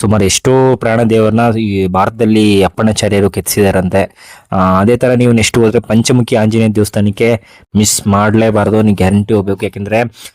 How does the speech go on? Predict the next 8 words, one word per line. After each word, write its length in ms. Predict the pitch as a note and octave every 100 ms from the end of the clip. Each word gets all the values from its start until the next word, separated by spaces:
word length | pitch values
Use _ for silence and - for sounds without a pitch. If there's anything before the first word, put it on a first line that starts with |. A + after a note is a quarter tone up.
| _
ಪಂಚಮುಖಿ 560 | A2+ A2 B2 A#2+ A#2+ G#2+
ದೇವಸ್ಥಾನದಲ್ಲಿ 680 | A2 - A#2 A2 A2 A2
ನೀವು, 420 | A2 G#2+ A2+ C3 - - - _ _
ಆ, 240 | G2 F#2+
ದೇವರು 800 | G2 G2+ A#2+ C3 B2 C#3+ D#3+ - _ _ _ _ _ -
ಆ, 260 | G#2+ G#2
ಕಲ್ಲಿನಲ್ಲಿ 540 | G2+ A2 B2 C3+ B2+ C3
ಮೂಡಿರುವಂತದ್ದು 920 | A#2 A2+ A2+ A2+ G#2 G#2 F#2+ A#2+